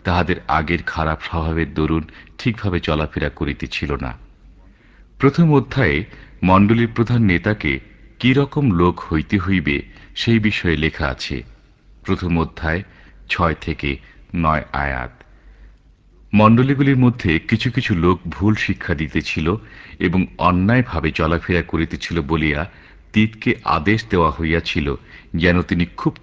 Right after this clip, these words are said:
কড়াকড়িভাবে তাহাদের দোষ দেখাইয়া দেন, যাহাতে তাহারা মসিহ ঈমান ঠিকভাবে ধরিয়া রাখে। প্রথম অধ্যায়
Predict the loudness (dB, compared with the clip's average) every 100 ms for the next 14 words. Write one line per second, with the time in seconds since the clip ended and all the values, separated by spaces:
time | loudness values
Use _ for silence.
0 | -6 0 2 0 0 0 0 -2 -2 -2
1 | -2 -6 -4 -4 -4 -2 -2 -2 -4 -6
2 | -6 -6 -6 -6 -6 -6 -8 -10 -16 -20
3 | -20 -20 -14 -8 -2 -2 -2 -2 -4 -4
4 | -2 -2 -4 -12 -20 -18 -4 -2 0 0
5 | 0 2 2 2 0 -4 -6 -6 -6 -4
6 | -4 -4 -4 -4 -6 -10 -10 -10 -12 -18
7 | -20 _ _ _ -6 -4 -2 -4 -4 -6
8 | -8 -8 -6